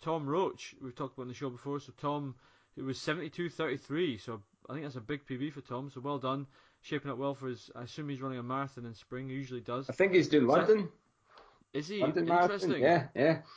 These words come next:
Speaker 1: Very
Speaker 2: I
Speaker 1: interesting.
Speaker 2: thought he might have defended his title or his over forties title
Speaker 1: Stirling.
Speaker 2: at Stirling. So.
Speaker 1: You would have thought so, yeah. He's going for a British title.
Speaker 2: Maybe.
Speaker 1: Um,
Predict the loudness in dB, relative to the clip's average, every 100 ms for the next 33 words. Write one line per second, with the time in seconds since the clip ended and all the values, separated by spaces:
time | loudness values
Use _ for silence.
0 | -20 -20 _ -6 -4 -4 -2 4 8 8
1 | 8 6 2 0 2 4 4 -2 2 6
2 | 6 6 4 0 -4 -8 -6 -2 0 2
3 | 6 8 8 4 6 6 6 4 6 6
4 | 6 6 2 -8 -10 -6 -6 -4 -2 0
5 | -2 0 0 2 -2 0 0 -2 -4 -10
6 | -8 -6 -8 -6 -6 -4 -4 -2 -2 4
7 | 4 2 -6 _ -2 0 0 -2 -12